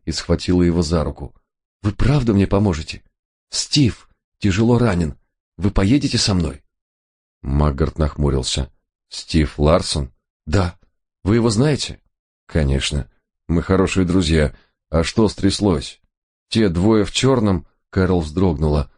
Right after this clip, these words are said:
"Да. В него стреляли. Я поехала к доктору Флемингу. Он, видимо, сошел с ума. Меня заперли в погребе". Маггарт уставился на нее.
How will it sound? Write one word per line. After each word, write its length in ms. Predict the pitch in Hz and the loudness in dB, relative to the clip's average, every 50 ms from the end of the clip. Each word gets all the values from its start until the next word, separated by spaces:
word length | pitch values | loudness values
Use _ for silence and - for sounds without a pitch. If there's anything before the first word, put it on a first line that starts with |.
| _ _ | _ _
"Да. 400 | - 76 80 104 107 95 78 71 - _ _ _ _ _ _ _ _ _ _ _ _ _ | -8 -2 0 0 0 0 -2 -6 -8 _ _ _ _ _ _ _ _ _ _ _ _ _
В 120 | - 82 95 | -4 -2 0
него 220 | 101 104 107 110 | 0 2 2 0
стреляли. 600 | 104 - - 107 110 107 104 90 76 69 69 - _ _ _ _ _ _ _ _ _ - | -2 -2 -4 -2 0 0 0 -2 -2 -6 -10 -12 _ _ _ _ _ _ _ _ _ -6
Я 220 | 82 80 104 110 | -2 0 0 0
поехала 500 | - - 107 98 98 95 - - 98 90 | 0 2 2 4 2 2 2 0 -2 0
к 60 | 78 | 0
доктору 300 | 76 107 95 - - 104 | 0 -2 -2 -2 -2 -4
Флемингу. 640 | 101 - - 101 98 87 80 76 78 73 78 76 - _ _ _ _ _ _ _ | -2 -2 0 0 2 2 2 2 0 0 0 -2 -4 _ _ _ _ _ _ _
Он, 160 | 95 95 95 | -2 -2 0
видимо, 300 | 92 104 101 107 107 101 | 2 2 2 2 2 0
сошел 400 | - - 101 95 - - 113 95 | 0 -2 -2 -2 0 0 -2 -2
с 140 | - - - | -2 -2 -2
ума. 360 | 104 117 117 95 73 65 - _ _ _ _ _ _ _ | -2 0 0 0 -2 -4 -8 _ _ _ _ _ _ _
Меня 260 | - 85 87 98 104 98 | -2 0 0 0 0 0
заперли 440 | 87 113 113 107 - 110 120 123 | 0 0 0 0 0 0 0 0
в 140 | 120 - - | 0 -2 -4
погребе". 560 | - - 139 123 80 80 85 73 67 - - - _ _ _ _ _ _ _ _ _ _ _ _ _ _ _ - | -2 0 0 0 0 0 -2 -2 -4 -6 -8 -12 _ _ _ _ _ _ _ _ _ _ _ _ _ _ _ -8
Маггарт 500 | 71 76 82 87 87 76 80 85 78 - | -4 0 0 0 0 0 0 -2 -2 -2
уставился 640 | 87 80 - - 87 78 71 69 69 - - - 69 | -4 -6 -4 -2 -2 0 0 0 -4 -4 -6 -6 -6
на 40 | |
нее. 340 | 67 69 69 65 64 60 52 | -6 -6 -4 -6 -6 -8 -10